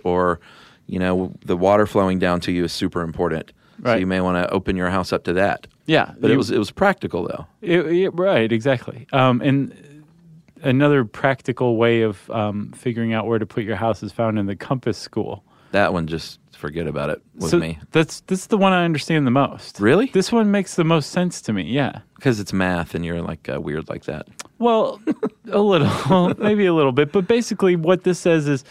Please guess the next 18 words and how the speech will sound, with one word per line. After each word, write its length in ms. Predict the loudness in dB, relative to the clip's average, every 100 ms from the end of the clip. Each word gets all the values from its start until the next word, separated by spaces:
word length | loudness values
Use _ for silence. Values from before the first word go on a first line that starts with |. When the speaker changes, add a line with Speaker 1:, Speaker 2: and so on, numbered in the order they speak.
| -20 -20 -20 _ _
Speaker 2:
it, 180 | 0 0 0
it's 240 | -2 -2
kind 320 | -4 0 2
of 100 | 2
like 200 | 2 2
the 80 | -2
form 420 | -2 2 4 2 -2
school 560 | -4 2 2 2 -2 _ _ 0
where 460 | 4 4 4 0 -4 _ -2
you're 160 | 2
looking 420 | 4 2 0 -4
for 480 | -2 2 4 4 2 -2 _ _
different 360 | -2 0 -2 -4
features 440 | -4 -4 -2 -2
of 100 | 0
the 80 | 2
landscape 720 | 4 4 2 -2 -2 -2 -2 _ _ _ _ -2
to, 200 | -2